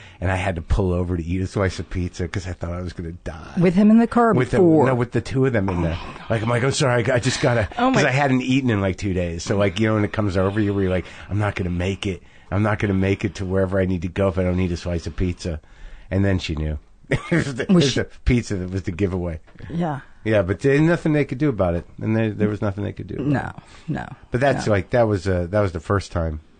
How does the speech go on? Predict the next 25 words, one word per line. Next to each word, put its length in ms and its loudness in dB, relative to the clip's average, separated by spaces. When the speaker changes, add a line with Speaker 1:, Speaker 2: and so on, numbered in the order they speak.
Speaker 2:
Yeah. 300 -2
Re-, 220 4
well, 100 2
that 120 2
was 140 0
the 60 0
first 280 0
time? 260 4
Speaker 1:
The 60 -4
first 340 0
time 220 2
that 160 4
I 60 2
got, 360 -4
yeah, 300 4
that 180 2
I 60 4
got 320 0
caught. 260 -2
I 140 0
got 240 0
clean 300 0
so 100 -4
many 160 -2
times. 320 -4